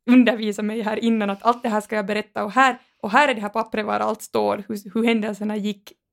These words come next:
ett, två, tre. Och sen, men egentligen så, men, men titta på den här klänningen som jag sydde då,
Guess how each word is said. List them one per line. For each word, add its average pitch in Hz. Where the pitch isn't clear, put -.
ett, -
två, 208
tre. 208
Och 220
sen, 214
men 214
egentligen 220
så, 202
men, 240
men 254
titta 381
på 240
den 233
här 220
klänningen 214
som 214
jag 226
sydde 202
då, 202